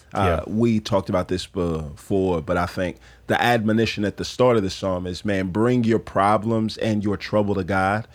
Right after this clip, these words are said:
Speaker 1: use
Speaker 2: Mm.
Speaker 1: words when necessary, right?
Speaker 2: Mm,
Speaker 1: Sometimes
Speaker 2: mm, mm.
Speaker 1: we think that,
Speaker 2: That's good, man.
Speaker 1: um, God is o-, God's only going to respond to us based on the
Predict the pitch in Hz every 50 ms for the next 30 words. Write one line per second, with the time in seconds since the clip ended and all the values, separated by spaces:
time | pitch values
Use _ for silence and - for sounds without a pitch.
0 | - - - - - - - 98 113 120 120 113 95 87 87 82 90 104 104 107
1 | 107 107 104 101 - - - - 98 101 95 95 95 92 95 95 - - - 85
2 | - - 85 80 73 69 - - - 82 - - - 90 90 82 78 71 67 -
3 | 107 101 98 95 87 82 - 123 110 92 110 110 110 104 - 95 107 127 123 -
4 | - - 104 101 98 87 - 101 95 101 101 92 90 80 - 101 95 - - -
5 | 90 90 85 - - 101 101 92 87 80 78 76 - - 98 127 123 120 117 117
6 | 113 110 107 107 113 113 113 113 - - - 104 - - 120 113 113 113 107 -
7 | - - 123 127 117 113 107 113 113 113 113 104 - - 113 107 104 - - -
8 | - - - 110 120 120 120 120 - - - - 82 92 92 - - - 85 107
9 | 107 107 101 - - - - 104 107 92 95 90